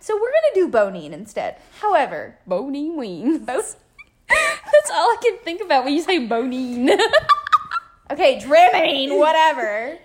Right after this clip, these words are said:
Speaker 2: The sleepy stuff.
Speaker 1: <sighs> Yeah.
Speaker 2: <laughs>
Speaker 1: The non, non-drowsy kind. I don't know. I feel like with my luck, I'd get on a plane and, like, be wide awake.
Speaker 2: Oh, yeah. I thought the exact same thing. I had to, like, force myself to stay awake in the airport so that
Speaker 1: Mm-hmm.
Speaker 2: I could sleep on the plane.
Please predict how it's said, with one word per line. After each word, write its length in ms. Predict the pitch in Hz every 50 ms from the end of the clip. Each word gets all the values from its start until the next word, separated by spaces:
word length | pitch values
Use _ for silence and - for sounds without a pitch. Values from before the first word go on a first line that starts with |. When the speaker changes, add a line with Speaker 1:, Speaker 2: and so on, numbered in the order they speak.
| _ _ -
Speaker 2:
The 80 | 240
sleepy 280 | 262 - 330 349 285 220
stuff. 220 | 220 - - - - - 269
Speaker 1:
<sighs> 140 | 254 240 466
Yeah. 680 | 349 277 247 226 226 240 262 302 330 - - - - 349 - - 359 415
Speaker 2:
<laughs> 180 | 480 - _ -
Speaker 1:
The 80 | 277
non, 440 | 339 381 392 403 392 370 330 285 - _ - 453 -
non-drowsy 580 | 302 311 277 247 214 196 185 170 170 175 - - -
kind. 320 | - - - - - 220 _ _ _ _ _ _ _ -
I 100 | 254 226
don't 80 | 190
know. 180 | - - - - _ _ -
I 60 | 285
feel 180 | 294 453 466 440
like 240 | 339 - - -
with 160 | - 233 - 208
my 160 | 190 175 180
luck, 240 | 180 185 180 180 185
I'd 140 | 175 170
get 100 | 170 175
on 140 | 170 170 170
a 40 | 170
plane 280 | 180 - 165 160 156 151
and, 80 | 151
like, 160 | 139 127 151
be 120 | 151 165 160
wide 220 | 143 139 135 139
awake. 420 | 147 147 147 147 160 - - _ _ _ _ _ _ _ _ _ _ _ _ - -
Speaker 2:
Oh, 140 | 214 190
yeah. 320 | 180 170 170 180 175 180 202 - -
I 60 | -
thought 180 | 202 196 180 185
the 60 | 185
exact 300 | 180 185 - 175 - -
same 180 | - 185 190 190
thing. 280 | 185 170 175 180 202 - _ _ _ -
I 100 | - 240
had 60 | 262
to, 60 | 247 233
like, 180 | 214 180 -
force 200 | - 214 220 -
myself 240 | 202 202 208 185 180
to 80 | - -
stay 160 | - 196 180
awake 340 | 180 180 180 180 175 - -
in 100 | 190 202
the 60 | 160
airport 640 | 135 175 175 175 _ - 180 165 160 - - 202 190
so 80 | 180
that 80 | 180 180
Speaker 1:
Mm-hmm. 60 | 160
Speaker 2:
I 40 | 170
could 120 | - 185 -
sleep 240 | - 185 180 180 -
on 200 | - 175 147 113
the 40 | -
plane. 360 | - - 107 95 110 220